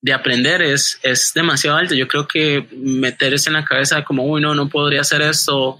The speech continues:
y demás, eh, está equivocado, digamos, como ese, esa, esa, esa forma de pensar, porque,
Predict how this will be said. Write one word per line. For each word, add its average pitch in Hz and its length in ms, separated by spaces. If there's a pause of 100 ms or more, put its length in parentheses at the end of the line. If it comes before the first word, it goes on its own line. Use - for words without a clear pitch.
y 127 80
demás, 143 680 (520)
eh, 123 440 (920)
está 127 260
equivocado, 170 1040 (480)
digamos, 151 420
como 123 200
ese, 139 400
esa, 139 500 (1120)
esa, 135 500 (200)
esa - 160
forma 160 320
de 151 60
pensar, 165 440 (640)
porque, 143 840